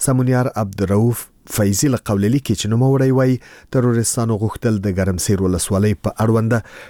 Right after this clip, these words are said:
شملان سیمه کې پر امنیتي پوستو حملې وکړي، خو د اپراتیفي معلوماتو له مخې د پولیسو له ځواب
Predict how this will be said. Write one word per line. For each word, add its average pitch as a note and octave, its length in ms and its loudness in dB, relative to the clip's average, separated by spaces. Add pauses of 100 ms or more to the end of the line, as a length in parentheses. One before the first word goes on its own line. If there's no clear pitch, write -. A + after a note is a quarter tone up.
(200)
شملان G#2+ 440 0 (140)
سیمه C3+ 320 0
کې G#2+ 100 2 (120)
پر G#2 60 2 (140)
امنیتي G2 380 -4 (140)
پوستو F#2+ 360 0
حملې A#2+ 300 2
وکړي، G2+ 340 -4
خو D#3 100 2 (480)
د - 0 - (220)
اپراتیفي G2+ 540 -2
معلوماتو F#2+ 500 0
له F#2 100 0
مخې A2+ 180 -2 (120)
د - 0 - (160)
پولیسو B2 280 0 (120)
له E2+ 40 -2 (100)
ځواب G#2 180 -2